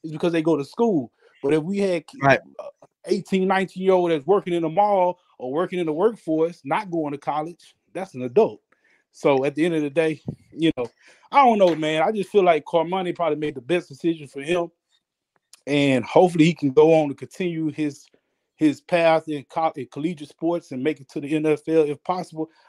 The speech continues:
Speaker 1: I just don't like it because I feel like you was around a great environment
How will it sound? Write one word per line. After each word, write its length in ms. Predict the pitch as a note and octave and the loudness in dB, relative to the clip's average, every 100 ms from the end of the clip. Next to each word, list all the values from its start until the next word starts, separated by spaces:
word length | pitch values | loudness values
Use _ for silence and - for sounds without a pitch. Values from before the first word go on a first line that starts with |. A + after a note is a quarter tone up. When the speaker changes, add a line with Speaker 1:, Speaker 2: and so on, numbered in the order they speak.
| _ | _
Speaker 1:
I 140 | F#3+ | 2
just 220 | G#3+ F#3 D3+ | 4 2 4
don't 180 | D#3+ | 6
like 220 | E3+ E3+ D#3 | 6 4 0
it 80 | |
because 200 | C3+ D#3 | -8 -6
I 100 | D#3 D3+ | -6 -6
feel 120 | E3+ D#3+ | -6 -4
like 200 | C#3+ D3 | -4 -6
you 100 | G3 | -4
was 140 | D#3 | -4
around 320 | C#3+ D3 C3+ | -4 -8 -8
a 40 | A#2+ | -10
great 360 | A#2 F3 F#3 | -2 0 0
environment 680 | D#3+ B2+ E3 F#3 D#3+ C3 | -2 -4 -6 -4 -4 -6